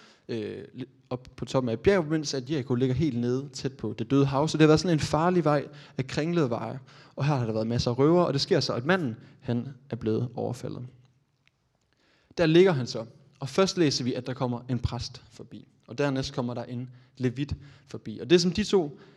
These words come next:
har til fælles, det er, at de har deres daglige gang i templet i Jerusalem. Præsten har måske arbejdet deroppe, eller han har måske været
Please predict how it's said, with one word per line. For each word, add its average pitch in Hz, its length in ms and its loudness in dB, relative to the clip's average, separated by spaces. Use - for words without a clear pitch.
har 143 140 -2
til 135 140 -4
fælles, - 540 -2
det 139 140 2
er, 135 60 0
at 131 240 -8
de 160 80 -6
har 160 120 -4
deres 120 340 -10
daglige 160 400 -2
gang 139 260 -8
i 123 60 -12
templet 117 440 -8
i 117 100 -8
Jerusalem. 113 520 -10
Præsten 147 340 6
har 123 80 0
måske 117 400 -6
arbejdet 135 400 -2
deroppe, 120 300 -6
eller 113 120 -12
han 117 140 -14
har 110 200 -16
måske 127 540 -10
været 113 240 -6